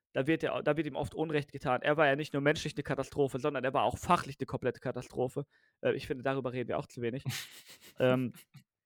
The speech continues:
Speaker 1: also, es ist halt wirklich einfach sehr schwer. Also, ich, ich, ich sehe das so ein bisschen aus beiden Seiten. Ich finde, man, man, man darf berechtigte Kritik äußern an Trevor Lawrence. Man muss
Speaker 2: Klar,
Speaker 1: aber halt auch
Speaker 2: absolut.
Speaker 1: gleichzeitig sagen, dass die, dass die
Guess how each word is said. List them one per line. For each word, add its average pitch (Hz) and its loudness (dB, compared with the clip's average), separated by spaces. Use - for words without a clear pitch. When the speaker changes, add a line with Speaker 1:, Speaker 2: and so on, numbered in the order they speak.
Speaker 1:
also, 143 2
es - 2
ist 214 0
halt 156 2
wirklich - -4
einfach 147 -2
sehr 151 8
schwer. 143 4
Also, 147 2
ich, - -4
ich, 175 -2
ich 147 -4
sehe 143 6
das 160 6
so 160 4
ein 151 2
bisschen 165 2
aus 147 4
beiden 139 8
Seiten. 135 2
Ich - -4
finde, 196 4
man, 135 2
man, 123 -2
man 127 -2
darf 160 8
berechtigte - -2
Kritik - -4
äußern 160 4
an 151 0
Trevor 156 4
Lawrence. 160 6
Man 139 0
muss 165 0
Speaker 2:
Klar, 135 6
Speaker 1:
aber 143 6
halt 151 -2
auch 135 -2
Speaker 2:
absolut. 120 -10
Speaker 1:
gleichzeitig 143 2
sagen, 135 4
dass 139 -2
die, 139 -2
dass 143 2
die 135 -2